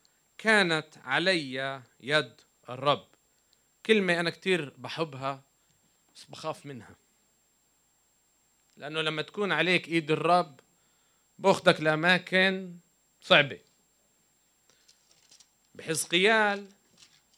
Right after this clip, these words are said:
واحد، اسمع شو بقول: "كنت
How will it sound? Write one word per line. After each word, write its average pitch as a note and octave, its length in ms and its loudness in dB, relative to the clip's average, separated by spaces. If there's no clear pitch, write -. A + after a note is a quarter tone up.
واحد، D#3+ 520 2
اسمع G3 280 -4
شو D3+ 180 -10
بقول: B2 280 -14
"كنت A3 340 2